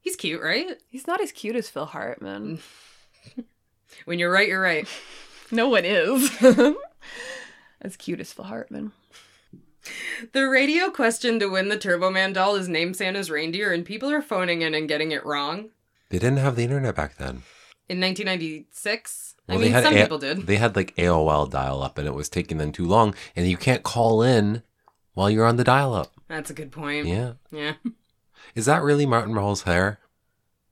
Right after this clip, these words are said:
Speaker 3: Did he grow his hair out for the role?
Speaker 1: <laughs> No, I feel like that's a,
Speaker 3: He
Speaker 1: feel like
Speaker 3: looks good.
Speaker 1: You like, you like Martin Mull with the ponytail?
Speaker 2: With
Speaker 3: Yeah.
Speaker 2: your long hair ponytail. Yeah.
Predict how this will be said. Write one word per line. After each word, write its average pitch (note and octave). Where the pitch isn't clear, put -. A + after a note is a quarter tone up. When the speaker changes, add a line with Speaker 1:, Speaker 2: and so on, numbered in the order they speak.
Speaker 3:
Did -
he A2+
grow A2
his A2
hair F#2+
out G#2
for G#2+
the F#2+
role? F2+
Speaker 1:
<laughs> D4
No, A3
I F#3
feel F3+
like D3+
that's D3
a, D3+
Speaker 3:
He F#3
Speaker 1:
feel -
like C3
Speaker 3:
looks E3
good. G2+
Speaker 1:
You F#3+
like, F#3+
you F#3
like F3
Martin E3+
Mull E3
with E3+
the E3+
ponytail? F3+
Speaker 2:
With G#3
Speaker 3:
Yeah. A2
Speaker 2:
your F3+
long F3
hair F3
ponytail. F#3
Yeah. G#3